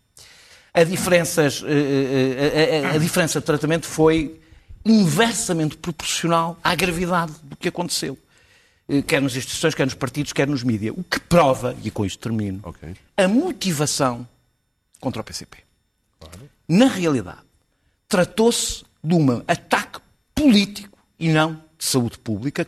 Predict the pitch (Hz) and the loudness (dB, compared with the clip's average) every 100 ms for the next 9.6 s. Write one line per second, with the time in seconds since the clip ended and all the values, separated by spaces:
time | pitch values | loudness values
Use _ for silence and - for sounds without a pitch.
0 | - 262 262 - - 160 165 180 - _ | 2 4 4 0 -6 -4 -4 -6 -12 _
1 | 143 127 - 120 90 - _ _ _ - | -4 -4 -2 -6 -6 -10 _ _ _ -20
2 | _ 214 - - 311 262 196 - 120 - | _ -2 0 2 4 4 2 0 -6 -6
3 | 110 123 _ _ - 135 139 139 - 151 | -12 -12 _ _ -2 4 6 6 2 -4
4 | 147 139 135 139 131 131 120 131 107 98 | -4 -2 -4 -2 -2 -2 -2 -4 -4 -4
5 | 82 80 - _ _ _ _ - _ - | -6 -10 -20 _ _ _ _ -20 _ 0
6 | 214 208 - 294 277 190 135 101 90 95 | 0 0 -2 2 2 2 0 -2 -6 -10
7 | - _ _ - 160 151 139 - 196 160 | -18 _ _ 0 2 2 0 0 0 0
8 | 254 - 202 147 131 127 127 - - 185 | -6 -4 -2 0 2 0 -2 -8 -2 -2
9 | - 170 147 165 160 156 | 0 0 2 2 0 -4